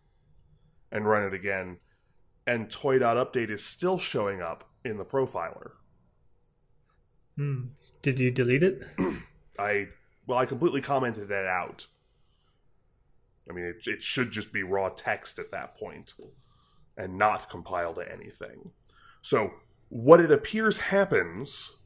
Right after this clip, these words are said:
Speaker 1: is if you have a script tied to an object, that script gets sent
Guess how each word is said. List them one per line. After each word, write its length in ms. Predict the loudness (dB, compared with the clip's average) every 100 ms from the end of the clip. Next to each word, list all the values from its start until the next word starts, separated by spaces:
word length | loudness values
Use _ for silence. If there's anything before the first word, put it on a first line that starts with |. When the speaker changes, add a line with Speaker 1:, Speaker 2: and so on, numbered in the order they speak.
| _ _
Speaker 1:
is 800 | 2 6 6 4 2 2 0 -4 _ _ _ _ _ 2
if 220 | 2 4
you 100 | 2
have 220 | 4 4
a 80 | 4
script 500 | 4 6 6 6 0
tied 320 | 4 6 6
to 140 | 6 6
an 60 |
object, 720 | 6 4 2 -2 -2 -6 -8 -10 _ _ _ _ _ _ _ _ _
that 240 | 4 6 4
script 460 | 6 8 8 4
gets 240 | 0 2 4
sent 560 | 6 6 6 2 -4